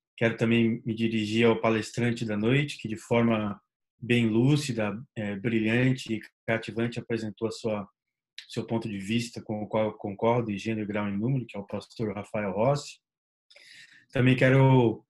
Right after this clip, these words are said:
é, cumprimentar o presidente da Abrilic. Eu sempre enrolo a língua na hora de falar esse nome, essa sigla, né?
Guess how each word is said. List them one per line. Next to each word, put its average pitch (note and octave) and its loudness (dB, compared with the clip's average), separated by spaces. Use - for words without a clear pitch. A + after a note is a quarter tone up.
é, G#2+ 4
cumprimentar A#2+ 4
o A2+ 4
presidente A#2+ 2
da A#2 4
Abrilic. A#2 2
Eu A#2 -16
sempre A#2+ 0
enrolo A#2+ 4
a - 2
língua B2 2
na A#2 2
hora A#2+ 0
de - -10
falar A#2 -2
esse A2+ -6
nome, D3 0
essa - -10
sigla, C#3+ -2
né? C3 -2